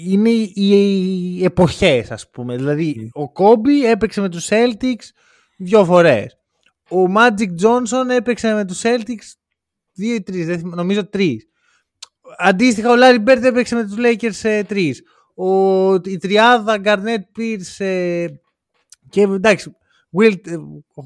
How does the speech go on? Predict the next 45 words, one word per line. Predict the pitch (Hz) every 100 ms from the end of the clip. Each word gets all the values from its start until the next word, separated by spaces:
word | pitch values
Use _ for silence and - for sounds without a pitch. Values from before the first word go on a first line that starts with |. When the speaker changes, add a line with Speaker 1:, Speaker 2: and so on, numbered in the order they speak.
| 165
Speaker 1:
Wilt | 190
δεν | 170 196
ξέρω | - 196
αν | 170
έχει | 135 _
παίξει | 110 - 120
με |
τους | - -
Lakers | 120 - _
τελικό, | 120 120 - -
με | 127
τους | - -
Celtics, | 131 127
δεν | -
θυμάμαι, | 123 139 123 120 139
αλλά | 170 180 165 - - -
Speaker 2:
Τέλος | 131 117
πάντων. | - - _ _ _ _ 143 139
Ο |
Wilt | 147 143
είναι | 143 262
Speaker 1:
είναι, |
Speaker 2:
και | 294
εποχές | 285 277
Speaker 1:
ξέρεις, | 269 120
Speaker 2:
δεινοσαύρου. | 135 131 - 120 262
Speaker 1:
είναι | 285
η, | 285 233 _ _
η | 220 226 220
αιώνια | 214 233 254 247 240 214
διαμάχη | 160 185 185 202 208 202 180 - 156 170 262 _ _ _ _ -
Speaker 2:
Μμμ. | 123 123 -
Speaker 1:
που | - 220 - _ _ -
γίνεται | 208 185 240 277 311 311 311 311 294 233
ξανά | 294 294 285
και |
ξανά. | - 277 240 170
Τώρα | 247 247 208
οι | 151 185
Lakers | 214 240
είναι | 220 185 214
στην | 190
εποχή | 175 180 196
του | 170
LeBron | 170 156 143 135